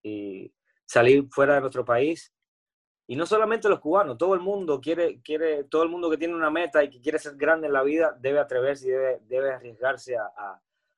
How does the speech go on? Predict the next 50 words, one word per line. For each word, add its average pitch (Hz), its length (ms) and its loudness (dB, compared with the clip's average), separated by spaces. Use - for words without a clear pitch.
a 104 140 -10
tomar 117 280 2
ese 127 180 0
desafío, 117 440 0
¿no? 139 160 -4
Y 127 100 -4
nosotros, 117 540 0
sobre 110 260 -2
todo 131 180 6
las 143 120 2
personas 139 300 0
que 127 100 0
pensamos 127 500 0
en 117 80 -4
grande 139 300 2
y - 40 -4
que 117 100 0
pensamos 120 500 -2
en 117 240 0
que 117 200 4
algo 131 520 6
mejor 120 520 0
puede, 127 400 4
eh, 98 240 -10
pasar 123 340 2
en 120 120 0
nuestra 107 320 -2
carrera 113 280 0
artística 165 640 4
o, 131 80 6
o 117 280 2
personal. 117 540 0
Y 113 180 -6
yo 120 120 2
creo 131 200 2
que 139 60 0
eso 139 140 -4
es 135 40 -8
muy 147 120 2
importante, 120 760 0
que 117 80 -2
uno 127 220 0
tenga 139 280 4
eso 127 200 0
por 120 140 2
dentro, 135 340 2
esos 123 200 -2
deseos 127 420 4
y 123 40 2
esa, 123 400 2